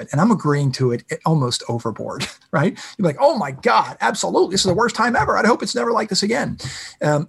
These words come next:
i-, i-, the second part of that is to link it to other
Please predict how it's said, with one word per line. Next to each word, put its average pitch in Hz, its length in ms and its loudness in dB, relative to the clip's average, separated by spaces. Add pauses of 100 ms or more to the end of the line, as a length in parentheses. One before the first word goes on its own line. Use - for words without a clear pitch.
i-, 208 160 -10
i-, - 140 -8
the 190 100 0
second 240 320 2
part 170 240 2
of 143 80 0
that 131 140 2
is 127 140 0
to - 120 0
link 160 400 4
it 196 180 0
to 127 540 0
other 165 480 2